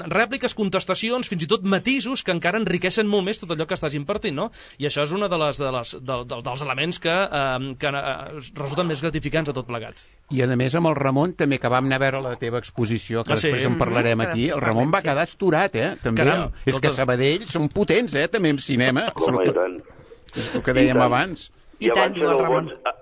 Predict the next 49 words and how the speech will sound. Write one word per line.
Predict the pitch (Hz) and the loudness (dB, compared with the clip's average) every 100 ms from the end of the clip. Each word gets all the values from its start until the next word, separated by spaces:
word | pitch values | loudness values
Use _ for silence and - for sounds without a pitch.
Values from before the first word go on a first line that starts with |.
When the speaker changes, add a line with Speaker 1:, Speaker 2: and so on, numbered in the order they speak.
| - - | -6 0
Speaker 4:
abans | 120 123 131 | 0 0 0
éreu | 139 127 | 2 2
bons | 113 123 - | 2 -2 -6
i | 127 | -2
tot | 113 117 | 0 2
en | 127 | 0
futbol, | - 104 - 113 123 | 0 -2 0 0 0
quan | 101 92 | -2 -4
esteu | 90 107 95 | 0 2 4
a | 95 104 | 2 -2
primera | - 95 202 | -2 0 2
Speaker 1:
Sí, | 196 190 160 | 4 2 2
Speaker 4:
divisió. | 170 101 151 | 2 2 2
Speaker 1:
millor | 151 156 | -2 0
que | 156 | 2
ara, | 147 143 143 | 2 0 -2
si | 151 | -2
de | 135 | -2
cas, | 139 135 | -2 -2
no. | 143 135 | -2 0
Speaker 2:
Sí. | - | 4
Speaker 1:
Bueno, | - - | 4 4
però | - | 4
aquest, | 196 196 | 2 2
aquest | 202 190 190 | 2 2 0
cap | 190 | 0
de | 202 | 0
setmana | 202 202 | 2 2
vam | 214 | 2
empatar | 185 185 175 | 2 2 2
a | 170 160 151 143 | 2 2 2 2
Andorra, | 147 160 202 147 165 | 0 2 2 4 2
eh? | |
Vull | 185 | 2
dir | 156 143 | 0 0
que | 139 131 123 117 | 2 2 2 4
Speaker 4:
Sí, | 107 101 98 | 4 4 2
però | 95 90 | 2 4
bueno, | 87 85 85 76 | 2 0 0 0
bueno, | 82 78 | 0 2
Speaker 1:
Sí, | 190 151 | 2 2
sí, | 82 | 0
Speaker 4:
bueno. | 82 - | 0 0
Speaker 1:
sí, | - | -4
sí, | - | -8
sí. | - - - 554 - | -10 -10 -10 -8 0
Speaker 4:
Jo | 135 - | 0 2
li | |
vaig, | - | 2